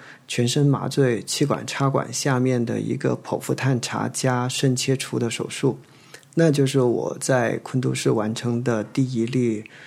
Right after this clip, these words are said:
这个手术麻醉。我还记得当时就这个病人醒过来以后，他就在问说：“手术做了吗？手术有没有做呀？”嗯，所以当时我说：“哎，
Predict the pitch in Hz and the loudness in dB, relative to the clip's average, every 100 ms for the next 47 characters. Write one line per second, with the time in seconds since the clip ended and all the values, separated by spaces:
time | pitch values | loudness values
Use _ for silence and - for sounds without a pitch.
0 | - _ - 127 123 117 - 143 143 127 | -20 _ -2 -2 -2 -4 -4 -4 -2 -2
1 | 104 101 - 123 - _ _ _ _ _ | -2 -2 0 0 -2 _ _ _ _ _
2 | _ _ _ _ _ _ _ _ - 95 | _ _ _ _ _ _ _ _ -12 -8
3 | 90 135 131 120 117 123 123 - 123 120 | -6 -4 -2 -2 0 -2 -2 -2 -2 -2
4 | - - - - _ - 139 123 147 131 | -8 -20 -20 -20 _ -4 -2 0 0 0
5 | 135 135 117 113 131 - - - 117 101 | 2 2 4 2 -2 -6 -10 -4 -2 2
6 | 135 123 117 117 117 127 123 - 147 147 | 2 4 2 -2 0 -2 -2 -4 0 2
7 | 139 143 143 143 170 - - - - 139 | 2 2 0 4 2 2 -8 -8 0 0
8 | 139 - _ - - 113 151 147 175 160 | 0 -10 _ -10 -6 -2 -2 2 2 4
9 | 139 131 131 - 123 143 120 117 123 - | 2 2 0 -2 2 2 2 0 -2 -2
10 | 139 131 117 104 95 - - _ _ _ | 0 0 0 -4 -10 -20 -20 _ _ _
11 | _ - 147 139 127 113 107 - - 139 | _ 0 4 6 4 0 -6 -6 2 4
12 | 127 131 135 123 - - 131 123 127 117 | 4 0 0 -2 -4 -4 -2 -2 -2 -4